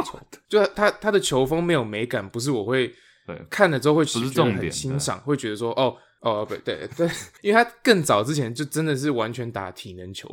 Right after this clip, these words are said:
Speaker 1: 没有任何的，几乎没什么技巧嘛，OK。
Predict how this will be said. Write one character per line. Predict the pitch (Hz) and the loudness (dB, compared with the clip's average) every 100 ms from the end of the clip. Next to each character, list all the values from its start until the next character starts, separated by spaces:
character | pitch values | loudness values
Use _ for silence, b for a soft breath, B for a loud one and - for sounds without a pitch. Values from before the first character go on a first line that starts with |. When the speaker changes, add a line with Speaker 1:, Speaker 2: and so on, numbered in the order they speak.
| - | -16
Speaker 1:
没 | - 123 | -6 0
有 | 135 | 2
任 | 127 | 0
何 | 98 | -2
的， | 95 92 - | -6 -8 -12
几 | - 127 | -8 -4
乎 | 139 127 - | -2 -4 -8
没 | 110 | -10
什 | 110 | -10
么 | 95 | -12
技 | - 117 | -14 -14
巧 | 95 - | -14 -20
嘛， | - - | -20 -16
OK。 | 107 | -14